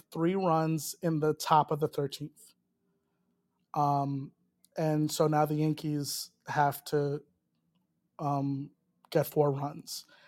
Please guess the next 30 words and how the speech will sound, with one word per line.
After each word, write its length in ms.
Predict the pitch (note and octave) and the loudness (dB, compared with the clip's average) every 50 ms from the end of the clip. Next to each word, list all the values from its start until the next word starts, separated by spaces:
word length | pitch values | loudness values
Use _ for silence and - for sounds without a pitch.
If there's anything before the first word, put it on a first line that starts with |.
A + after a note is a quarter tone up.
| - _ _ _ _ _ _ - | -20 _ _ _ _ _ _ -2
And 640 | - D#3+ D#3 D3+ D3+ D3 D3 D3 D3 D3 C#3+ C#3+ - - - _ - | 0 2 4 4 4 4 4 4 2 0 0 -2 -6 -10 -10 _ -2
this 380 | D3+ E3+ F3 - - - - | 0 2 2 2 0 -4 0
was 640 | E3 D#3+ E3 D#3+ D#3+ D#3 D#3 D3+ D3 C3 - - - - | 4 4 6 6 6 6 4 4 2 0 -6 -8 -8 -6
Jason 380 | - - D#3+ D#3 - - F3 | -4 -2 -2 -2 -2 -2 -2
Giambi's 560 | E3+ C#3+ E3 E3 D#3 D#3 D#3 D3+ D#3 D#3 D3+ - | 0 2 2 4 4 4 2 0 -2 -2 -4 -4
first 340 | - - D#3+ D3 C#3+ - | -2 0 0 0 0 0
season, 360 | - - C#3+ C#3+ C#3 - - _ _ _ _ _ _ _ - - - _ - | -4 -6 -6 -6 -6 -8 -12 _ _ _ _ _ _ _ -20 -20 -16 _ -2
and 100 | D#3+ D#3 | 2 2
he 80 | E3+ | 4
was 140 | F3+ F3 D#3 | 4 2 2
struggling 920 | - - - F3 F3 E3+ E3+ D3+ D#3 D3+ D3+ D3+ D3+ D3 D3 C#3+ C#3+ C#3 C#3 - _ _ _ _ _ _ _ | 0 2 6 8 8 8 8 6 2 2 2 2 2 2 2 0 0 -2 -4 -10 _ _ _ _ _ _ _
most 460 | - D#3+ D#3+ E3 D#3+ D#3+ D#3+ - - E3 | 0 2 6 6 6 6 4 2 0 0
of 120 | D3+ C#3+ | 0 2
the 80 | D3+ C#3+ | 0 -2
season 420 | - - E3 D3+ C#3+ C3+ C#3+ C#3+ | -2 -2 -2 -2 -2 -2 -2 -2
early 280 | C#3+ C#3+ C#3+ D3 C#3+ C#3+ | -2 0 0 0 0 0
on, 260 | C#3+ C#3 C#3 C#3 C#3 | -2 -2 -2 -2 -4
and 120 | C#3 C#3+ | -2 -2
everyone, 500 | D3 D3 D3 D3+ D3+ D3+ D3 C#3+ D3 D3 - - - - - - - | -2 -2 0 0 0 0 0 -2 -2 -6 -10 -16 -20 -20 -20 -4 2
and 120 | G#3 G#3 | 4 6
if, 240 | G#3 A3+ G#3 - - - - | 8 6 6 4 -2 -6 0
one 240 | F#3 G3 A#3+ B3 A#3 | 4 4 4 4 4
thing 380 | B3+ B3 A#3 A3+ G#3 G3+ G3+ - _ | 4 4 4 4 4 2 -2 -4 _
that 240 | - F#3 F3+ F3+ - | 2 2 2 2 0
you 100 | F#3 F#3 | 0 0
need 160 | F3 F3 E3 | 2 0 0
to 100 | - - | 0 0
know, 360 | E3+ D#3+ D#3 D3+ D3+ D3 D3 - - _ _ _ _ _ _ _ _ _ _ _ _ _ _ _ _ _ _ - | 2 2 4 4 4 2 0 -4 -8 _ _ _ _ _ _ _ _ _ _ _ _ _ _ _ _ _ _ 2
if 160 | F#3 - - | 2 2 4
you're 320 | F#3 F#3 F#3+ F#3+ F3+ F3+ | 6 6 8 8 8 8